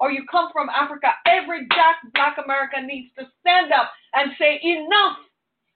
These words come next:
is enough. You're not going to shoot my family, my brothers, my sons, my husbands, and you are not going to kill my children. Enough. Are you hearing me, the police?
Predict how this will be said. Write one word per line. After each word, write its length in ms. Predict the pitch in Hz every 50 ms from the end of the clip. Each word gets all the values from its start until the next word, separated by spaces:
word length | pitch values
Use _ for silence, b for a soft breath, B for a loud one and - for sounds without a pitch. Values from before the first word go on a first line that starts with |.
| _ _
is 260 | 349 381 370 320 294 - - 330
enough. 640 | 339 339 311 294 294 320 415 440 440 415 - - - _ _ _ _ _ _ _ _
You're 320 | 262 330 330 311 294 302
not 280 | 349 392 403 370 320 -
going 200 | 349 349 339 294
to 100 | 339 330 294 - -
shoot 280 | - 415 392 339 294 - _ _ _ _
my 220 | 254 277 277 269 277 - -
family, 520 | 392 403 403 392 392 392 392 381 415 - _ _ _
my 160 | 240 269 262
brothers, 600 | - 185 180 285 370 381 392 381 381 381 392 370 - -
my 220 | 277 277 269 269 - - -
sons, 340 | 415 381 381 381 392 370 - 294
my 220 | 285 269 262 240 -
husbands, 540 | - 381 403 403 392 381 370 370 392 392 392 _ _ _ _ _ _ _ _ _ _ _ _ _ -
and 160 | 330 330 302
you 100 | 339 339
are 140 | 330 302 285
not 340 | 294 381 427 427 427 415 - - -
going 240 | 330 349 349 294
to 60 | 339 320
kill 560 | - _ - - 480 466 466 427 359 285 - _ _ _ _
my 160 | 320 392 415 - - -
children. 560 | 466 480 494 403 415 349 294 - 180 160 - _ _ _ _ _ _ _ _ _ _ _ -
Enough. 480 | 392 427 415 466 480 494 480 - - - _ _ _ _ _ _
Are 120 | - 349 381
you 220 | 370 403 392 349 -
hearing 360 | - 453 453 453 453 453 415 415
me, 140 | 415 381 330
the 140 | 370 - -
police? 400 | 370 370 359 349 311 294 277